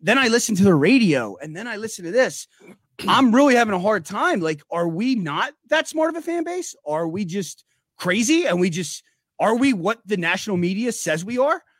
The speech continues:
You know, just idiots that yell and scream all the time? Because it sure seems like that. And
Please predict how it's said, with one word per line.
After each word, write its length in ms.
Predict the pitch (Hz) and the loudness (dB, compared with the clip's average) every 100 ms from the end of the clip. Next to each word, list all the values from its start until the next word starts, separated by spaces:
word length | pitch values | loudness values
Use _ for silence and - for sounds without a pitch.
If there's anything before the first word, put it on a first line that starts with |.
| _ _ - | _ _ -4
You 120 | 151 | 0
know, 160 | 165 170 | 0 0
just 280 | 170 - 95 - _ _ | -2 -6 -12 -20 _ _
idiots 480 | 180 202 254 294 - | -6 0 2 2 0
that 180 | 196 175 | -2 -2
yell 260 | 165 185 208 | 0 0 2
and 100 | 202 | -2
scream 300 | - 190 214 | -4 -4 0
all 100 | 269 | 0
the 120 | 285 | 0
time? 300 | 302 311 302 _ _ _ - | 0 0 0 _ _ _ -6
Because 500 | 208 208 220 165 - | -2 2 0 0 -6
it 200 | 220 220 - | -4 -6 -6
sure 520 | - - - 277 339 | -10 -10 -2 2 2
seems 360 | - 269 302 185 | 2 2 2 2
like 200 | 156 - | -2 -2
that. 300 | 135 151 - _ _ _ _ - | -2 -4 -6 _ _ _ _ -4
And 400 | 170 180 180 | -2 0 -2